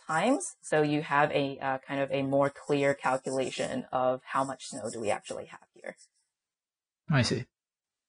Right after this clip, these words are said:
Speaker 1: Yeah. Um, and, um, that's kind of, um, common. So, so, uh, this is particularly to snow. Um, maybe a way to help visualize this a little. A-, another example that's, um, a little, uh,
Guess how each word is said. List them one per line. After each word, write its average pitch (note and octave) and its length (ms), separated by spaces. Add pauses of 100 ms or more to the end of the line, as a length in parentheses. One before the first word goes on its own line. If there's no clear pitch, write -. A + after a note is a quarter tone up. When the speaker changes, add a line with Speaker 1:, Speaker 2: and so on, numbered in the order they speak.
(240)
Speaker 1:
Yeah. - 340 (100)
Um, D#3+ 400
and, F#3+ 380 (600)
um, E3 380
that's A3 260
kind C#4+ 320
of, A3+ 360 (240)
um, C#3 640 (840)
common. D#3+ 680
So, G#3 140
so, G#3 280
uh, E3+ 220
this G3+ 200
is D4 280
particularly D#3+ 840 (120)
to C#3 260
snow. G3 520 (100)
Um, D3 380 (340)
maybe A3 260
a A#3+ 60
way E3 260
to E3 200
help D3+ 320
visualize D#3+ 560
this G3 220
a - 80
little. C#3+ 460
A-, D#3+ 100
another A#3 300
example D#3+ 420
that's, D3 320
um, C#3 280
a D3 60
little, C#3+ 460
uh, C3+ 180